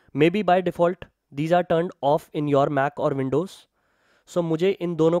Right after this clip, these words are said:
को on करना है। अभी मैं इनके in depth में नहीं जाऊंगा कि क्या करते हैं, but if these two are not on, your touch O S C won't be able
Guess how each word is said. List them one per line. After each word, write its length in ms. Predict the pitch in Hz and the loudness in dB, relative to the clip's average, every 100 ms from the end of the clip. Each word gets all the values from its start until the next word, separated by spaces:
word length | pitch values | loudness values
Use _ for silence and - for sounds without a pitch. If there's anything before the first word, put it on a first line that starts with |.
| 180 | -2
को 100 | 196 139 | -4 -2
on 140 | 151 175 | -2 -2
करना 220 | 143 143 | -6 -8
है। 140 | 165 - _ - | -10 -16 _ -6
अभी 160 | 156 | -2
मैं 100 | 185 | 0
इनके 280 | 185 185 196 - | 0 0 -2 -2
in 140 | 160 151 | 2 2
depth 200 | 170 175 | 2 -2
में 80 | |
नहीं 100 | 185 | -4
जाऊंगा 260 | 170 156 170 | -2 -2 -2
कि 160 | 170 175 | -6 -8
क्या 120 | - 143 | -6 -4
करते 280 | 151 - | -6 -8
हैं, 100 | 160 208 _ _ _ _ - | -10 -10 _ _ _ _ -4
but 120 | 160 _ _ 165 | -4 _ _ -6
if 120 | 151 | -4
these 220 | 165 202 - | -4 -4 -6
two 120 | 202 | -2
are 100 | 196 185 | 0 2
not 140 | 175 165 | 2 0
on, 120 | 185 - _ 143 | -2 -10 _ -6
your 140 | 143 147 - _ | -2 -2 -6 _
touch 200 | 165 165 | -6 0
O 60 | 170 | -2
S 100 | 160 | -2
C 60 | 196 | -4
won't 220 | 160 170 170 | -2 -2 0
be 40 | 165 | -2
able 140 | 165 | -2